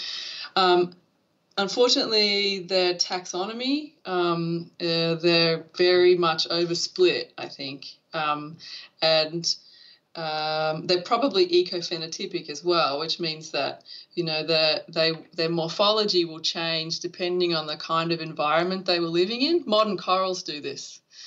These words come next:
So in, in modern reef situations, you can get an Acropora coral, which is one of those branching sort of finger-like corals that in very calm water,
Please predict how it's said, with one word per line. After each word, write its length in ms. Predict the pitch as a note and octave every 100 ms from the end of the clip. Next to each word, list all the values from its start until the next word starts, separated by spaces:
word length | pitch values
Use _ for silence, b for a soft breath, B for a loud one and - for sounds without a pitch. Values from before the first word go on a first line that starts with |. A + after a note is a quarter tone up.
| B B B
So 280 | - F3
in, 580 | E3+ F3 - F3 E3 E3
in 240 | F3 E3+ F3
modern 580 | F3 F3+ F3 E3+ E3+ E3+
reef 260 | E3+ F3+ F3+
situations, 800 | - F3 E3+ D#3 D3+ - E3+ E3+
you 80 | E3+
can 140 | E3+
get 160 | E3 -
an 80 |
Acropora 720 | D#3+ - G#3 F#3+ - D#3+ - -
coral, 360 | D#3 D3+ F3
which 180 | F3+ F3
is 100 | -
one 80 | E3
of 80 | D3+
those 160 | D3
branching 800 | D3 - E3 E3+ F3 E3+ E3+ E3
sort 180 | D#3+ D#3+
of 60 | D#3
finger-like 600 | - G3+ G3 D#3+ C#3+ -
corals 920 | C#3 C3+ D3 F3+ - - - - -
that 140 | - E3+
in 160 | E3+
very 280 | F3 E3 D#3+
calm 500 | E3 - F#3+ G3+ F#3+
water, 560 | E3 D3+ D3 - -